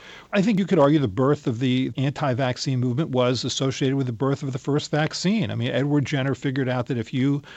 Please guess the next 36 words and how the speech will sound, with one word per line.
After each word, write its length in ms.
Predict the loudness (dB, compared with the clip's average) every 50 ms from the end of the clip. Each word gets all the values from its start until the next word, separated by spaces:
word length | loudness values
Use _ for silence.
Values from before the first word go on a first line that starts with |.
| -20 -18 _
took 220 | -4 -2 -2 0 0
a 160 | 0 0 0
virus 400 | 0 0 0 2 2 0 0 0
that 80 | 0
we 100 | 2 2
now 260 | 4 4 4 4 4 6
know 200 | 6 6 6 6
to 60 | 4
be 120 | 2 0
cowpox, 840 | -2 -2 -2 -2 -2 -2 -2 -4 -6 -6 -6 -8 -8 -8 -8 -6 -4
um, 180 | -4 -4 -2 -2
we, 140 | -4 -4 -4
he 120 | -4 -4
didn't 200 | -4 -2 -4 -4
know 100 | -6 -4
that 180 | -6 -6 -4 0
then, 200 | 0 2 2 2
but 180 | 2 0 0
that 200 | 0 0 -2 -2 -4 -12 -20 -20 -14 -6
it's 240 | -4 -4 -4 -4 -4
antigenically 800 | -2 0 2 2 2 2 2 0 0 0 -2 -2 -2 -2 -2
similar 500 | -2 -2 0 0 2 4 4 4 4 4
enough 380 | 4 4 2 2 0 -2 -4 -8
to 160 | -4 -4 -4
human 340 | -2 0 0 2 2 2 0
smallpox 580 | -2 -2 0 0 0 0 0 -2 -2 -2 -2 -4
such 220 | -4 -4 -2 -2
that 140 | -2 0 0
immunization 560 | 2 2 2 2 0 0 -2 -2 -2 -4 -4
with 100 | -6 -6
cowpox 500 | -4 -4 -4 -4 -2 -2 -2 -2 -2 -4
can 80 | -4 -2
actually 300 | -2 -2 -2 -2 -4 -2
prevent 460 | -2 -2 0 2 2 2 0 0 -2
human 260 | -2 0 0 -2 -2
smallpox. 720 | -4 -4 -4 -4 -4 -4 -6 -8 -10 -10 -10 -12 -16 -18